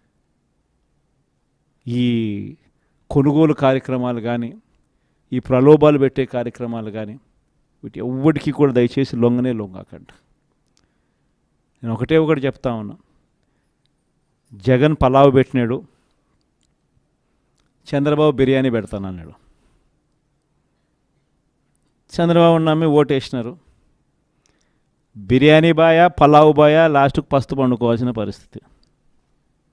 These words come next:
చంద్రబాబును నమ్ముకుంటే ఎవ-, ఎ-, ఎక్కడైనా ప్రజలైనా అంతే, నాయకులైనా అంతే.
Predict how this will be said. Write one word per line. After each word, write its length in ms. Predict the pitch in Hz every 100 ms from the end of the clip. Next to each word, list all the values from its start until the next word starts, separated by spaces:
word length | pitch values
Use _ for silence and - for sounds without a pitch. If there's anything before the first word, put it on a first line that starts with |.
| _ _ _ _ _ _ _ _ _ _ 151 _ _ _ _ _ _ _ -
చంద్రబాబును 640 | - 139 156 165 165 160
నమ్ముకుంటే 580 | 156 143 143 147 139 151
ఎవ-, 280 | 131 131 135
ఎ-, 380 | 107 127 123 -
ఎక్కడైనా 720 | 127 - - 143 147 151 147
ప్రజలైనా 840 | - - 123 113 131 139 143 143
అంతే, 340 | 143 135 151 151
నాయకులైనా 680 | 127 120 120 120 120 117
అంతే. 260 | 98 90